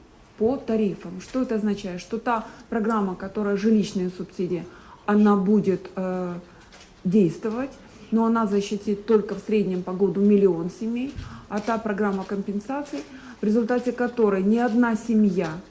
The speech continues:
э, если она будет платить выше, и если её доход на одного человека ниже, чем тысяча сто девяносто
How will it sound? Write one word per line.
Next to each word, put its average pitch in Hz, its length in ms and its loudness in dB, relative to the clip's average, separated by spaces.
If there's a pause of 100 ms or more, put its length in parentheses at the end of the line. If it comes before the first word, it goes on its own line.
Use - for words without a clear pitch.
(760)
э, 190 400 -6
если 208 380 0
она 190 240 0
будет 170 360 0 (500)
платить 196 420 -2
выше, 175 440 -2 (240)
и 190 60 0
если 202 360 4
её 202 240 6
доход 202 580 0 (400)
на 185 140 -2
одного 196 340 2
человека 190 560 -2
ниже, 202 380 4
чем 185 260 -6
тысяча 196 460 -4
сто 196 240 -2
девяносто 175 640 -4